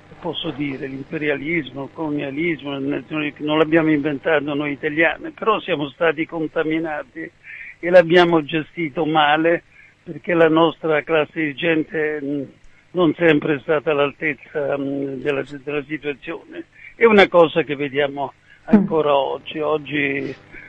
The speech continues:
Speaker 1: c'è del malcontento che si trasforma in protesta, eh, ma la protesta in sé è sterile, serve ben poco se poi non c'è qualcuno che è in grado di assumere,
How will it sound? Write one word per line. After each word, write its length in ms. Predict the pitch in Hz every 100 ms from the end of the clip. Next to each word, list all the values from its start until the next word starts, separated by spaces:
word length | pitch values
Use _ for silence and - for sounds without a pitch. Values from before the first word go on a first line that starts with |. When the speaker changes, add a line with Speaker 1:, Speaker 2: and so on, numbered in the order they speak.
| - -
Speaker 1:
c'è 200 | - 185
del 180 | 151 151
malcontento 1000 | 147 143 - 170 156 180 185 180 175 156
che 120 | 143
si 180 | - 151
trasforma 600 | 165 139 - 175 156 151
in 100 | 139
protesta, 880 | - 160 131 180 180 165 - 165 147 - - - - -
eh, 160 | -
ma 180 | 170 165
la 100 | 165
protesta 500 | 170 156 190 160 170
in 160 | 147 151
sé 100 | -
è 180 | 175 151 -
sterile, 640 | - 170 151 151 135 139 -
serve 340 | 180 156 151
ben 300 | 147 - 220 -
poco 500 | - 175 147 156 135 - - - -
se 140 | 180
poi 280 | - 180 185
non 160 | 160 147
c'è 220 | - 175
qualcuno 580 | - 165 135 160 170 165
che 140 | 123 151
è 20 |
in 140 | 143
grado 400 | 143 143 147 147
di 160 | 131 139
assumere, 720 | 131 - 160 160 151 143 131